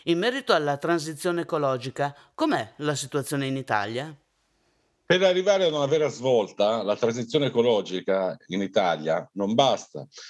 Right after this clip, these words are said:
Speaker 2: Non si può parlare di green ed energie rinnovabili senza fare un forte, un proprio,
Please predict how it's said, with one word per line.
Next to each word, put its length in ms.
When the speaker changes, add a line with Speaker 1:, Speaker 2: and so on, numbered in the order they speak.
Speaker 2:
Non 120
si 100
può 140
parlare 400
di 160
green 580
ed 140
energie 400
rinnovabili 580
senza 360
fare 560
un 200
forte, 680
un 120
proprio, 420